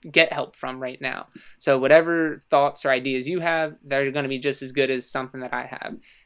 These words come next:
And yeah, it just, it ended up being a cool experience because I think they were super proud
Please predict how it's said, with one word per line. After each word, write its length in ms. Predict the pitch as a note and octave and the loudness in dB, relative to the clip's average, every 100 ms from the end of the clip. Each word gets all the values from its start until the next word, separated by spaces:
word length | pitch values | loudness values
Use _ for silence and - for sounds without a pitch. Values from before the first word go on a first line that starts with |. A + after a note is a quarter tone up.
| - | -6
And 160 | C3+ C#3 | -2 0
yeah, 100 | B2+ | 2
it 200 | C3 C#3+ | 0 2
just, 340 | E3 D3 - | 0 0 -8
it 140 | - E3 | 0 4
ended 240 | F3+ F3+ | 4 4
up 200 | E3 D3+ | 2 2
being 260 | D3+ D3+ C#3+ | -2 -4 -4
a 260 | - C3 - - | -2 -4 -4 -20
cool 220 | - F#3+ | -2 0
experience 520 | D#3 - D#3+ D3 C3+ - | 0 -2 -4 -2 -4 -8
because 500 | C#3+ C#3+ C#3+ C3 C#3+ _ _ - | -12 2 2 2 -8 _ _ -2
I 60 | |
think 320 | D3+ E3+ C3+ | 0 -2 0
they 180 | C#3 D3 | 2 4
were 160 | C3+ C3 | 2 -2
super 440 | - - C#3 C#3+ | -4 -6 -6 -4
proud 560 | C3 - C3 B2+ B2 B2 | -6 -2 0 2 0 -2